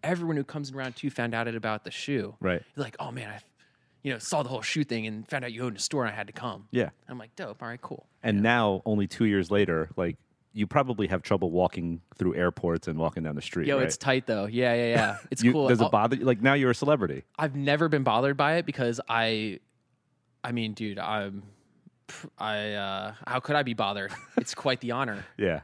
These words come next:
Speaker 1: You know what I'm saying? For someone to, like, recognize you and wanna take a picture, I'm like, "Pff." Like, I've been bothered a few times, and then, like, in my head, I'm like, "Oh my God, I gotta find their I G and hit them up and be like, 'I'm so sorry that I was just, like, bothered.'"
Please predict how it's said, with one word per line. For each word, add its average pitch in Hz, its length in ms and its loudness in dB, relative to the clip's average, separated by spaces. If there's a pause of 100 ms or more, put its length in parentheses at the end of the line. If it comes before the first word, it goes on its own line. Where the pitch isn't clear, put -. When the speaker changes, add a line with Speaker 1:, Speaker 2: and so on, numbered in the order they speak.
Speaker 1:
You 151 100 0
know 156 60 4
what 156 100 4
I'm 147 100 2
saying? 143 280 -2
For 156 100 -6
someone 139 320 -2
to, 139 60 -2
like, 113 220 0
recognize 147 680 0
you 180 80 -4
and 135 100 -4
wanna 117 140 -2
take 131 180 -6
a 110 60 -6
picture, 180 400 -6
I'm 139 100 -4
like, 113 300 -6
"Pff." - 240 -18 (300)
Like, 135 160 2
I've 131 160 0
been 143 160 4
bothered 139 280 2
a 139 60 -2
few - 180 -4
times, 139 460 0
and 135 140 2
then, 127 80 2
like, 117 160 -2
in 135 100 -2
my 123 80 2
head, 123 160 0
I'm 127 60 0
like, 120 160 -2
"Oh 127 60 -2
my 110 120 -2
God, 101 120 -4
I 101 40 -6
gotta 110 240 -4
find 107 180 0
their 107 80 0
I 104 120 2
G 104 160 -6
and 104 100 -4
hit 120 80 -4
them 110 140 -2
up 110 80 -2
and 120 80 -4
be 104 60 -2
like, 110 140 -6
'I'm 117 120 -6
so 120 160 -2
sorry 107 300 0
that 104 120 -4
I 104 60 -4
was 104 140 -8
just, - 120 -8
like, 98 160 -12
bothered.'" 95 380 -4